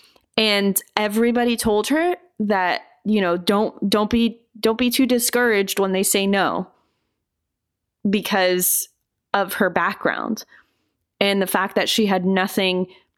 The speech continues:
that was pushing her towards being, you know, she had, she was not a textbook case for success,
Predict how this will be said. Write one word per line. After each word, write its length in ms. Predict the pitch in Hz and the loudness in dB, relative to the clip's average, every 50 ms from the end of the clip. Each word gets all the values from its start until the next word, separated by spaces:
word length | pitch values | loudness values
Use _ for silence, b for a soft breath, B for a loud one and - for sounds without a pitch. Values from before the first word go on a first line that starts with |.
| _ | _
that 180 | - 196 170 147 | -2 0 0 2
was 160 | 180 175 180 | 0 -2 -2
pushing 440 | - - - 196 - - 185 175 175 | -4 -4 -2 -2 0 0 0 0 0
her 360 | 156 175 165 160 160 165 170 _ _ | 0 0 0 0 0 -2 -4 _ _
towards 480 | - - 220 208 196 190 180 180 - - | -2 0 2 2 2 0 0 -2 -4 -2
being, 520 | - 202 185 180 214 202 202 196 196 190 175 | -2 -2 0 0 0 0 2 0 0 0 0
you 220 | - - 214 202 | 0 0 2 2
know, 300 | 190 180 170 170 160 - - - 185 - - - - - _ | 2 2 2 0 0 0 -2 -4 -6 -6 -10 -12 -12 -8 _
she 320 | - - - - 240 220 214 | -4 -2 0 0 2 2 2
had, 260 | 214 214 - 202 - | 0 -2 -4 -4 -4
she 180 | - - 247 | 0 0 2
was 120 | 233 226 214 | 2 2 2
not 180 | 226 226 220 | 0 0 0
a 40 | 214 | -2
textbook 520 | 208 - - 208 202 - - - 190 180 - | -2 0 -2 -2 -2 -2 -2 -2 -2 -2 -2
case 280 | - 202 185 185 - | -2 0 0 0 -2
for 160 | - - 185 | -2 -2 -4
success, 720 | 180 - - - - - 233 262 - - - - - - | -2 -4 -6 -4 -2 -2 -2 -2 -2 -4 -6 -6 -6 -6